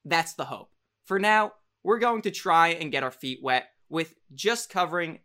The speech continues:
the first season of Drake and Josh. And if the people want more,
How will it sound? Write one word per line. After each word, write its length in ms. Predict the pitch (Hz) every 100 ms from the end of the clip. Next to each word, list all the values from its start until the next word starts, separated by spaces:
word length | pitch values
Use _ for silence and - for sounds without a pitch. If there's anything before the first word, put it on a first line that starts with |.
| -
the 220 | 120 135
first 480 | - 170 160 - -
season 440 | 151 139 113 104 _ _ _ -
of 100 | 139
Drake 240 | 147 127
and 140 | 117
Josh. 340 | 120 113 107 - -
And 160 | 180
if 80 | 196
the 80 | 170
people 320 | - 240 226
want 200 | 214 180
more, 340 | 160 160 156